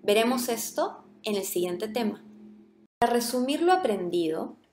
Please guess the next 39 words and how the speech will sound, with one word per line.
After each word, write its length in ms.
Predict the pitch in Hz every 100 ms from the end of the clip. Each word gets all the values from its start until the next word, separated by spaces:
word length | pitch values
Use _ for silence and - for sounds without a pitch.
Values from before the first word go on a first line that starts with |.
| _
el 160 | 233 233
modelo 440 | 240 262 302 320
cares 540 | 247 214 185 208 - -
se 200 | - 208
aplica 640 | 208 240 240 240 233 -
en 120 | 214 208
el 100 | 208
mismo 300 | 247 269 294
momento, 640 | 202 190 196 180 170 170 _
con 160 | - 190
los 120 | 185
mismos 400 | 214 226 240 240
requerimientos 960 | 240 208 196 208 220 202 196 185 - - - - _ _
y 160 | 269 -
comparte 640 | 294 285 277 247 254 262
características 960 | 269 254 - 269 240 220 220 214 240
con 180 | - 285
los 120 | 254
primeros 480 | 247 220 208 208 214
auxilios 500 | 180 175 185 175 180
psicológicos. 880 | - 185 165 160 - - - - - _ _ _ - -
Sin 260 | - 233
embargo, 720 | 226 233 285 269 196 185 220 - _
tiene 280 | 269 277 277
sus 260 | - 285
propias 460 | - 262 254 262 294
etapas, 640 | 302 349 339 - - -
que 120 | -
en 80 | 196
este 220 | 190 233
caso 300 | 226 214 214
no 140 | 202 196
son 260 | 233 240
tres, 440 | 277 277 277 - -
como 240 | - 185
los 140 | 185 175
P 200 | - 208
A 160 | 220
P, 280 | 226 240 240